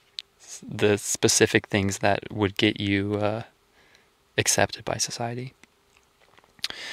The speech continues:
And I'm not trying to put a bad word on society. I think the word itself is cool,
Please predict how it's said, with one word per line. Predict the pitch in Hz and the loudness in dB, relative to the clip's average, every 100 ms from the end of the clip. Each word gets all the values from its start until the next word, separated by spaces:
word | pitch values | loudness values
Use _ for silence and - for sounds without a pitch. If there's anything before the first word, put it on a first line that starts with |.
| - - - _ _ | -12 -14 -18 _ _
And | 139 123 127 127 123 123 123 123 120 | 6 6 6 6 4 4 4 4 4
I'm | 131 | 6
not | 147 180 | 8 6
trying | - 170 | 6 2
to | 143 | 2
put | - | 4
a | 110 | 2
bad | - 98 104 113 | 6 8 8 6
word | 104 98 107 123 | 4 2 4 4
on | 107 | 0
society. | - - 107 104 120 131 | 2 4 4 4 4 2
I | 113 | 0
think | 117 107 | -2 -2
the | |
word | 104 101 104 | 0 0 0
itself | 107 - 104 101 123 - - | 0 0 2 2 0 -6 -4
is | 107 104 101 98 101 - - - - - | -2 0 0 -2 -2 0 2 2 -2 -10
cool, | - - 104 117 185 | -6 -2 0 0 -2